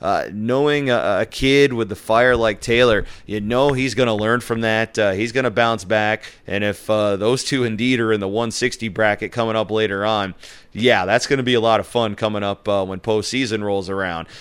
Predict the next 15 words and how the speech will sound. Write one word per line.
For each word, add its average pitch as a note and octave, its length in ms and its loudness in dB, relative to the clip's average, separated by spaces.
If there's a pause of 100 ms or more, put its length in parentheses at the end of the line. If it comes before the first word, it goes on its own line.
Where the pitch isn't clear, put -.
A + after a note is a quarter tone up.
(140)
And G#2 100 -2
then, C3+ 100 4
of B2 120 -2
course, C3 340 2
you B2 80 0
know, A#2 140 2
at A#2+ 220 -2
the F2+ 80 -16
top A2+ 460 0
where, A2+ 340 2
uh, G2 220 0
Canton A#2 380 -2
has A2 300 -2
the G2+ 100 -4
hammers, A2 520 -2